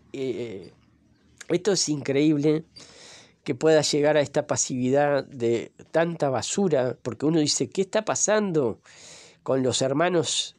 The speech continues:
árabes, persas, islámicos,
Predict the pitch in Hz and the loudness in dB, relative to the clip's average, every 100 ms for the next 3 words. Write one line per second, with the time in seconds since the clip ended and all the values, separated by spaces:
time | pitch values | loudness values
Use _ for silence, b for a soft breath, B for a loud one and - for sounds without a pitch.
0 | _ - 165 165 139 127 - - _ _ | _ -2 2 2 2 0 -2 -6 _ _
1 | _ _ _ _ _ _ _ _ b b | _ _ _ _ _ _ _ _ b b
2 | b _ 170 156 - 139 - - - - | b _ 2 2 0 0 -2 -4 -12 -20
3 | - 143 135 165 165 135 135 110 - | -6 -4 0 0 0 -2 -4 -4 -10